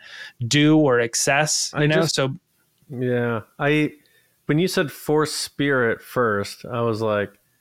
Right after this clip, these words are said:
Speaker 2: "Well, then why does he have a lightsaber hanging from his belt?" 'Cause we've, we've never seen a Force ghost with a, still with a weapon on them.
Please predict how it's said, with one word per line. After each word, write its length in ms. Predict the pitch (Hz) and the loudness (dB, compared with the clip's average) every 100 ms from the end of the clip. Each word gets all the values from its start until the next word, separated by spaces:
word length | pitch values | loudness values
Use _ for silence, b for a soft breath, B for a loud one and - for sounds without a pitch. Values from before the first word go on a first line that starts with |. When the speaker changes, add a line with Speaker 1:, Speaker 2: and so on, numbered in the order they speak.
| _ _ - | _ _ -4
Speaker 2:
"Well, 100 | 123 | -2
then 120 | 123 | 0
why 140 | 135 | 0
does 80 | 135 | 0
he 60 | 139 | 0
have 80 | |
a 60 | 110 | -2
lightsaber 800 | 98 110 113 - 98 - 78 110 _ _ | -2 -2 -2 -4 -4 -4 -8 -10 _ _
hanging 260 | 107 92 92 | -6 -4 -6
from 240 | - 95 | -6 -6
his 140 | 92 95 | -8 -8
belt?" 420 | 69 71 - - _ _ | -8 -8 -12 -20 _ _
'Cause 100 | - | -10
we've, 220 | 101 101 - - | -6 -6 -8 -12
we've 380 | 135 113 110 110 | -10 -8 -6 -2
never 200 | 113 113 | -2 -2
seen 220 | - 110 | -2 -4
a 60 | |
Force 420 | 101 - 110 104 - | -4 -4 -2 -2 -4
ghost 320 | 101 95 - | -4 -4 -8
with 80 | 92 | -10
a, 440 | 92 117 - 69 | -10 -12 -14 -12
still 220 | - 113 | -6 -4
with 140 | 101 92 | -4 -4
a 60 | |
weapon 340 | 87 98 - 95 | -2 -4 -6 -6
on 160 | 82 | -6
them. 200 | 82 82 | -6 -8